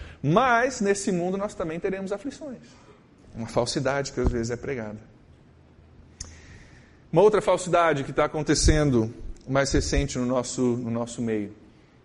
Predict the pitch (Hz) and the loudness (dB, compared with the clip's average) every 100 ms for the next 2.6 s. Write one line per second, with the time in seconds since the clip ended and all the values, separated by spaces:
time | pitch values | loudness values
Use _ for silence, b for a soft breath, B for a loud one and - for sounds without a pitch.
0 | _ _ _ _ _ - B B B B | _ _ _ _ _ -20 B B B B
1 | B - 156 185 165 165 170 165 - 156 | B -2 2 2 2 2 0 -2 0 2
2 | 147 117 160 156 - 101 | 2 2 2 2 -2 -12